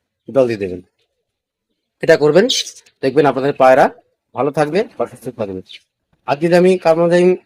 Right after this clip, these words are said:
ওষুধটা মিশিয়েছি, এটা কিন্তু আমি শুধু পায়রাকে দিইনি, আমার যে লফটে পাখি আছে, বদ্রি পাখি, তাদেরকেও দিয়েছি। আর প্রত্যেক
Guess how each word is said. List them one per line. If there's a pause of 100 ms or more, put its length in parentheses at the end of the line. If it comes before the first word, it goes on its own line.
ওষুধটা (100)
মিশিয়েছি, (320)
এটা
কিন্তু
আমি (340)
শুধু (220)
পায়রাকে
দিইনি, (440)
আমার (100)
যে (140)
লফটে
পাখি (120)
আছে, (300)
বদ্রি
পাখি, (460)
তাদেরকেও
দিয়েছি। (440)
আর
প্রত্যেক